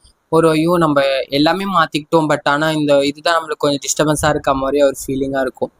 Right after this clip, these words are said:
அது வந்து கஷ்டமா இருக்கும். அப்புறமா கொஞ்சம், கொஞ்சம், கொஞ்சமா காசு சேர்த்து, ஆ,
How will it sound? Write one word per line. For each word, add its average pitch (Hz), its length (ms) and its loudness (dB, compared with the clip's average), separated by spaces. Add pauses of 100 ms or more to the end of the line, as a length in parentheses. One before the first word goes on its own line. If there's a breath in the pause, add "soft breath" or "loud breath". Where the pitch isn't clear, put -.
(500 loud breath)
அது 175 200 0
வந்து 196 220 0
கஷ்டமா 165 440 -2
இருக்கும். - 280 -6 (220 loud breath)
அப்புறமா 147 540 2
கொஞ்சம், 170 420 -2
கொஞ்சம், 175 280 0
கொஞ்சமா 151 440 0
காசு 139 340 -2
சேர்த்து, 143 520 -2 (460 soft breath)
ஆ, 139 40 2